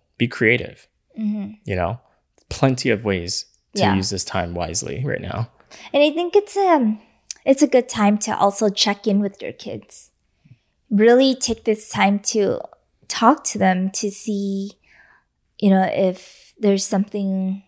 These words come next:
Speaker 2: going on in their life that you should be aware of.
Speaker 1: Yeah, are they getting bullied? Is everything okay at school?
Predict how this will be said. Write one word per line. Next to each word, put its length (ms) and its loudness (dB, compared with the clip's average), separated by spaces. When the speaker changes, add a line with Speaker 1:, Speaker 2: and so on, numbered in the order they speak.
Speaker 2:
going 300 0
on 180 -2
in 100 -2
their 180 -2
life 360 -2
that 180 -8
you 100 -2
should 300 -4
be 100 -4
aware 520 -2
of. 80 -12
Speaker 1:
Yeah, 180 4
are 160 0
they 140 -4
getting 280 -8
bullied? 680 0
Is 140 -2
everything 360 -8
okay 340 -6
at 120 -4
school? 500 -2